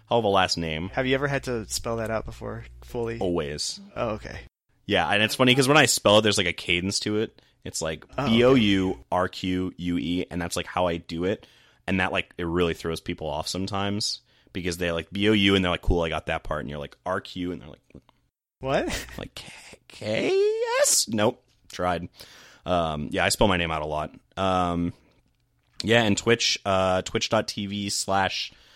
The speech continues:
Speaker 1: uh, Tech Skelly will be the relaunch when that happens. T C H S K E L L Y. Uh,
Speaker 2: I'll put it all in the show notes.
Speaker 1: Yeah, it's, I gotta make sure to change my name then before <laughs> this goes live.
Speaker 2: Well, if,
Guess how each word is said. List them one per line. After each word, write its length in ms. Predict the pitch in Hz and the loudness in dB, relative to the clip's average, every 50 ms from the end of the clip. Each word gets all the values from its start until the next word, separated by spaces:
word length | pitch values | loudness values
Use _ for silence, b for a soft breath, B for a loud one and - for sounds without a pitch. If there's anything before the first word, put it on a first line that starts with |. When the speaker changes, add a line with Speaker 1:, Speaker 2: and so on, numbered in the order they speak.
| b b b b b - | b b b b b -8
Speaker 1:
uh, 260 | - 85 80 80 78 - | -6 -4 -2 -4 -4 -6
Tech 260 | - - - 123 120 - | -6 -2 0 0 0 0
Skelly 560 | - - - - 101 107 104 92 85 82 85 | -2 -2 0 0 2 2 2 2 0 0 -2
will 160 | 78 90 87 | -2 -4 -4
be 140 | 90 90 85 | -4 -4 -4
the 120 | 80 82 | -4 -6
relaunch 500 | 80 80 82 85 87 85 78 78 78 76 - | -6 -6 -6 -6 -4 -4 -4 -6 -6 -8 -8
when 160 | - 82 80 | -8 -8 -6
that 160 | 78 80 82 | -6 -6 -6
happens. 380 | 85 78 76 - 78 78 - - | -6 -6 -6 -8 -8 -8 -8 -8
T 320 | - - 80 80 78 80 | -8 -10 -10 -8 -8 -6
C 260 | - - - 82 - - | -4 -4 -4 -6 -6 -8
H 420 | 76 78 76 - - - - - _ - | -8 -8 -8 -6 -6 -6 -6 -8 _ -10
S 200 | 78 76 - - | -8 -6 -6 -8
K 420 | - - 82 78 78 78 73 - - | -6 -6 -6 -6 -6 -8 -8 -10 -10
E 200 | 76 87 85 85 | -10 -8 -8 -6
L 220 | - 78 85 85 78 | -6 -6 -6 -4 -4
L 240 | 80 82 82 78 | -4 -4 -6 -6
Y. 440 | 78 78 85 82 78 73 71 76 - - _ _ _ _ _ _ _ _ _ _ _ | -6 -4 -4 -2 -4 -4 -6 -10 -12 -14 _ _ _ _ _ _ _ _ _ _ _
Uh, 540 | - 85 76 71 69 64 58 60 64 62 67 - - - | -16 -14 -12 -12 -12 -12 -12 -12 -12 -12 -14 -14 -6 -2
Speaker 2:
I'll 140 | 123 123 - | -2 -2 -2
put 240 | - - 156 151 143 | 0 0 2 2 6
it 60 | 139 | 6
all 200 | 139 139 147 151 | 8 8 8 6
in 80 | 151 151 | 4 0
the 80 | 143 | -4
show 300 | - - - 147 - - | -6 -4 -2 0 0 0
notes. 500 | - 117 107 98 95 - - - - - - | 0 -2 -2 -4 -4 -6 -8 -8 -8 -10 -10
Speaker 1:
Yeah, 500 | - 90 92 95 95 92 90 87 85 85 | -10 -6 -4 0 0 2 2 2 0 0
it's, 260 | 87 87 92 113 - - | -2 -4 -8 -10 -12 -12
I 100 | - 104 | -12 -10
gotta 120 | 110 110 | -6 -6
make 140 | 95 92 87 | -4 -4 -4
sure 140 | - - 90 | -6 -6 -6
to 100 | 80 78 | -8 -8
change 400 | 76 87 - - 82 80 78 - | -8 -10 -10 -8 -8 -8 -8 -8
my 100 | 76 73 | -8 -8
name 200 | 76 76 76 73 | -6 -6 -6 -8
then 180 | 69 69 71 71 | -8 -8 -8 -10
before 420 | 76 - - - 92 87 104 - - | -10 -12 -10 -6 -2 -2 -2 -2 -4
<laughs> 80 | _ - | _ 0
this 180 | 165 165 147 | 0 0 2
goes 300 | - - 135 160 156 135 | 2 4 4 4 4 4
live. 420 | 120 139 139 127 131 156 170 180 B B B B _ _ - - | 2 4 6 8 8 8 6 2 B B B B _ _ -4 4
Speaker 2:
Well, 220 | 170 180 190 202 | 8 10 10 10
if, 240 | 202 202 202 - | 10 8 4 2